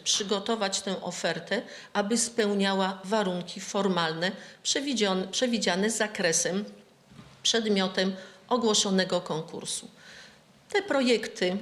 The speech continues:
po tych naniesionych poprak-, w poprawkach były przekazywane z powrotem do autorów projektów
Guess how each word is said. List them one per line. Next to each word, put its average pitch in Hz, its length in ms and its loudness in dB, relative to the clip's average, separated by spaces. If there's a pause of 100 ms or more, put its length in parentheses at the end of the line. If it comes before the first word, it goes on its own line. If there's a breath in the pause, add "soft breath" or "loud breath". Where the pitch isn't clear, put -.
(140)
po 220 80 0
tych 208 200 -6
naniesionych 202 640 0
poprak-, 247 540 -6
w - 80 -18
poprawkach 240 760 -4 (540 loud breath)
były 214 280 4
przekazywane 220 800 0
z - 140 -2
powrotem 185 560 -2
do 196 200 2
autorów 220 640 0
projektów 262 720 -2